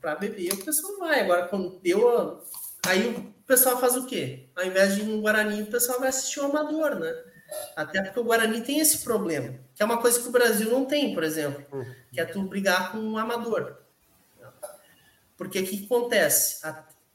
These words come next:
Speaker 1: o Guarani teve setenta e cinco a oitenta e oito amador. Então,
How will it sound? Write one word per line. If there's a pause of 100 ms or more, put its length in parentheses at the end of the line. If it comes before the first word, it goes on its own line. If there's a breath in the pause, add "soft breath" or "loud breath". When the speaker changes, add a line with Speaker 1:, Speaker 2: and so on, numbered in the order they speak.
(120)
Speaker 1:
o
Guarani
teve
setenta
e
cinco
a
oitenta
e
oito (580)
amador. (480 soft breath)
Então,